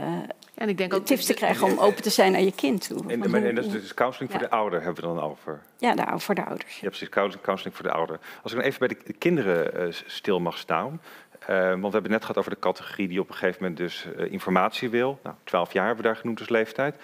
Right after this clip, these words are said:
Speaker 3: Dan hebben we het gehad over zestien jaar, dat je dus die persoons, eh, herleidende gegevens, als ik het goed zeg, eh, dat je die, eh, kunt, kunt krijgen.
Speaker 2: Ja.
Speaker 3: Eh, maar dan zijn er ook nog, eh, kinderen die misschien wel zeggen, nou, ik wil met iemand praten,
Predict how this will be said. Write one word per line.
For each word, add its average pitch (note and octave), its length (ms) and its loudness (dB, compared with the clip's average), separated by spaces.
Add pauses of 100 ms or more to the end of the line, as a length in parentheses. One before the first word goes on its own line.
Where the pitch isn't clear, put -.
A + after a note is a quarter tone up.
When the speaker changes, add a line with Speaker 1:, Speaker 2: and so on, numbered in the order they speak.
(200)
Speaker 3:
Dan G2 120 -6
hebben F#2+ 120 2
we F#2 60 0
het F2 100 -6
gehad F2+ 160 0
over E2+ 220 0
zestien - 400 0
jaar, F2 200 2
dat F2 120 -8
je - 60 -14
dus F2+ 100 -6
die - 120 -16
persoons, G2 640 0 (320)
eh, F2 140 -4
herleidende G2 520 4
gegevens, B2 540 0
als C3 80 -4
ik - 60 -12
het - 100 -8
goed - 160 -6
zeg, C3 320 0 (100)
eh, G#2 220 2
dat A2+ 180 -2
je A2+ 60 -8
die, A#2+ 320 -4
eh, A#2 180 2
kunt, A#2+ 240 -2
kunt A#2 180 -4
krijgen. A#2+ 460 -2
Speaker 2:
Ja. G3 120 -4 (340)
Speaker 3:
Eh, G#2+ 120 0
maar G#2 180 4
dan G#2+ 140 2
zijn G2+ 160 2
er G2 220 0
ook C#3 200 2
nog, - 340 -4 (120)
eh, - 120 -10
kinderen F2+ 340 -8
die G2+ 100 -2
misschien F#2 240 -4
wel E2+ 100 -6
zeggen, G2 200 -6
nou, A2+ 120 0
ik D#2+ 60 -12
wil G2 80 0
met F2+ 140 -4
iemand F2+ 260 -8
praten, A#2 500 -2